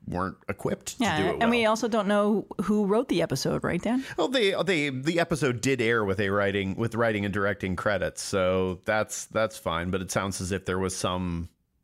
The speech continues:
Speaker 1: dragged out process and trying to figure out stuff.
Speaker 2: I
Speaker 1: Whatever.
Speaker 2: mean, keep in mind that a bunch of writers and the showrunner left some, you know, a, a weeks ago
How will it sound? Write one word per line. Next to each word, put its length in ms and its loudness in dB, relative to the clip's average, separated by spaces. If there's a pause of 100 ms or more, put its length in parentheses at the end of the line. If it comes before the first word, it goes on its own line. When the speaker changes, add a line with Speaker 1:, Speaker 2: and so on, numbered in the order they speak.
(800)
Speaker 1:
dragged 280 -2
out 180 -4
process 500 -2
and 180 -6
trying 180 -4
to 60 -4
figure 260 -4
out 260 -2
stuff. 520 -4
Speaker 2:
I 60 4
Speaker 1:
Whatever. 200 4
Speaker 2:
mean, 200 0
keep 180 -2
in 60 4
mind 260 2
that 140 0
a 60 -2
bunch 220 0
of 100 0
writers 360 0
and 80 0
the 40 0
showrunner 500 0
left 340 -2 (280)
some, 500 0
you 60 0
know, 180 0
a, 160 0
a 140 0
weeks 360 -2
ago 400 0